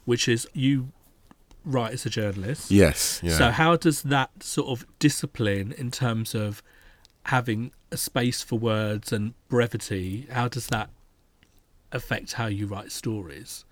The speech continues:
Speaker 1: Do you think it does, or do you think
Speaker 2: Um,
Speaker 1: you throw that out the window?
Speaker 2: Yeah, I mean, there's,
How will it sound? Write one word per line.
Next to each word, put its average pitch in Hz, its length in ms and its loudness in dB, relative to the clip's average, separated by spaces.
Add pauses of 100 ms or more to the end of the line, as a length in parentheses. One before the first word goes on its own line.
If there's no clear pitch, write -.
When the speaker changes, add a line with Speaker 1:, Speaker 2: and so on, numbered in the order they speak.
(300)
Speaker 1:
Do 123 80 -2
you 120 60 0
think 127 220 -4
it 147 100 -2
does, 208 380 -2
or - 60 -2
do 131 220 10
you 131 100 10
think 131 140 8
Speaker 2:
Um, 131 80 4
Speaker 1:
you - 40 0
throw 104 260 -4
that 104 140 -6
out 90 140 -10
the 104 80 -8
window? 92 440 -8 (520)
Speaker 2:
Yeah, 170 260 2
I 160 80 2
mean, 160 240 8
there's, 156 260 4